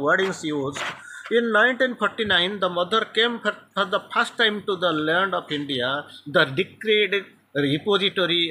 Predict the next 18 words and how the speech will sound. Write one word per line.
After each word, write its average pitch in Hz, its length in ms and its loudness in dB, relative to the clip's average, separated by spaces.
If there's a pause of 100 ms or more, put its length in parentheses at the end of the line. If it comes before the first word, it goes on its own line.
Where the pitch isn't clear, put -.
(140)
of, - 180 -16
uh, 160 160 0 (220)
spiritual 156 960 -2
riches. - 580 -8 (540)
As 262 100 2 (160)
directed 285 460 0
by 254 100 4
Sri 247 220 -4
Aurobindo 240 480 2
in 190 80 -4
nineteen 190 420 0 (160)
ten, 226 200 2 (920)
the 202 80 6 (120)
mother 226 260 4 (220)
reached 269 280 -2 (120)
Pondi 196 320 0 (120)
on 180 80 0 (140)
twenty-ninth 190 600 -2